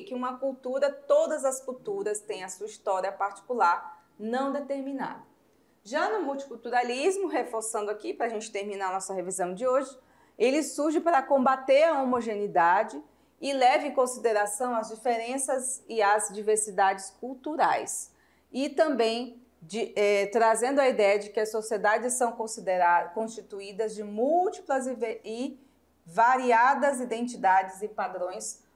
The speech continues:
culturais, ok? Anotado aí?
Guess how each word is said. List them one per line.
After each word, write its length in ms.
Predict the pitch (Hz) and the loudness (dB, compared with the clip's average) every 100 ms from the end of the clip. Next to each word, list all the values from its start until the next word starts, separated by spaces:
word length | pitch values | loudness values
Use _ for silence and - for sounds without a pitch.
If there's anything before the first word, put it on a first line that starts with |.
| _ _ _ | _ _ _
culturais, 2000 | 269 302 349 349 - 285 302 339 330 - 170 190 190 160 - - - - - - | 4 6 6 2 -2 0 2 0 -6 -6 2 4 6 4 0 -6 -10 -6 -6 -4
ok? 720 | 170 - 240 294 392 - - - | -8 0 2 4 2 0 -8 -4
Anotado 600 | 202 190 185 170 233 226 | -4 -4 -2 0 0 0
aí? 480 | 220 262 440 - | -2 -2 -2 -4